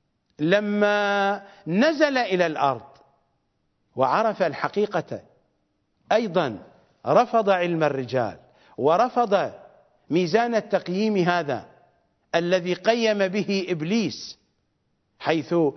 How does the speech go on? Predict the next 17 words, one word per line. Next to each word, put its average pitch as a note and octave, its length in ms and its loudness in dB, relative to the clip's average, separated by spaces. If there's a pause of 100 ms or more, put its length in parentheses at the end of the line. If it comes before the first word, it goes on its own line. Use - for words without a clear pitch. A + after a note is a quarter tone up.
(240)
ضحك G3+ 500 0
عليه E3 720 -2 (360)
وأخرج F#3 560 0
من E3+ 220 0
الجنة. B2 580 -2 (800)
إبليس C4+ 760 4 (1800)
ضحك A3+ 420 2
على G3 380 0
نفسه G#3 520 -2 (200)
ولا F3+ 280 2
زال G#3 540 0 (280)
يضحك G3 560 0
على E3+ 380 2
نفسه، A#2+ 480 -6 (560)
لا C#3+ 140 0
زال G#3+ 440 0 (500)
متمسكاً F#3+ 1080 -2